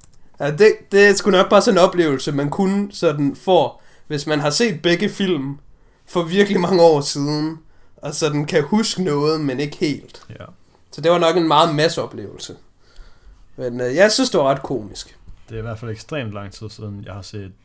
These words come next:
Speaker 2: den Star Wars film. Den har jeg ikke set siden release, tror jeg ikke. Og
Speaker 1: Ja.
Speaker 2: Ringenes Herre tre har jeg så set for et halvt år siden. Ah, okay, det var i
Speaker 1: Ja,
Speaker 2: februar,
Speaker 1: jeg
Speaker 2: så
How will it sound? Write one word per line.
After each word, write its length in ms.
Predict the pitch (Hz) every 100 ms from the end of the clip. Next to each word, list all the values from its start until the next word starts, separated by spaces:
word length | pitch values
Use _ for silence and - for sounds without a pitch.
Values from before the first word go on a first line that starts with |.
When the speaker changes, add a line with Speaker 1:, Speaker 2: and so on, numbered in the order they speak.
| -
Speaker 2:
den 140 | 92
Star 300 | - 98 104
Wars 240 | 110 -
film. 240 | - 95 90 _ _
Den 120 | 117
har 100 | 98
jeg 80 | 98
ikke 120 | 95
set 220 | - 98 -
siden 380 | 98 92 92 92 101
release, 460 | 90 92 95 -
tror 200 | - 113
jeg 100 | 110
ikke. 140 | 110 - - - _ _ _
Og 440 | 101 92 92 95 - 104 _ _ - -
Speaker 1:
Ja. 140 | 135 175 _ _ _ 107
Speaker 2:
Ringenes 320 | 104 101 -
Herre 200 | 95 101
tre 240 | - 101
har 120 | 98
jeg 100 | 98 95
så 100 | -
set 260 | - 92 -
for 280 | _ - 92
et 60 |
halvt 260 | - 95 95
år 140 | 90
siden. 320 | 87 - 98 110 _ _ _ _ _ _ _ _ _ _ _ _ _
Ah, 200 | 104 101
okay, 200 | 104 110
det 120 | 101
var 100 | 101
i 40 | 98
Speaker 1:
Ja, 120 | 151
Speaker 2:
februar, 240 | 143 107 180
Speaker 1:
jeg 100 | 180 -
Speaker 2:
så 160 | _ -